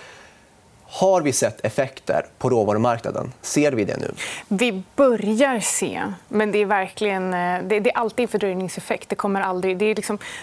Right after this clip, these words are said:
Speaker 2: när, när man pratar om, eh, tillgångar som inflationshedge, det finns ju ingen daglig hedge. Det är ju inte som att bara för att penningmängden ökar med ett visst antal procent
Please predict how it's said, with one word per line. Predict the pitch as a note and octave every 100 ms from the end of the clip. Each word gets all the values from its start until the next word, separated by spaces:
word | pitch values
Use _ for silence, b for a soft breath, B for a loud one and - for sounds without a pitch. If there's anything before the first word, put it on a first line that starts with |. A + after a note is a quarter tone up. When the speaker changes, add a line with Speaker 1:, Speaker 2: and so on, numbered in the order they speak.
| B
Speaker 2:
när, | A#3
när | A#3 A#3+
man | A3+
pratar | B3 A#3 B3+ B3
om, | G#3 G3+ G3
eh, | F#3+ F#3 F3+ F3
tillgångar | - A3 G3+ A3+ G#3 F3+
som | F3 F#3+ F3+
inflationshedge, | F#3 E3+ G3 A#3+ G#3 - A#3+ F3
det | -
finns | A3+ G3+ G#3
ju |
ingen | F#3 F3+
daglig | F3+ F3 F3
hedge. | F#3+ -
Det | -
är |
ju |
inte | G3 F#3+
som | F3+
att | F3+
bara | E3 F#3 G3
för | - F#3
att | -
penningmängden | F#3+ F3+ F#3 G#3 G3
ökar | G3 E3+ F3
med | F3
ett | -
visst | E3+
antal | F#3 F3 E3
procent | F3+ F3+ E3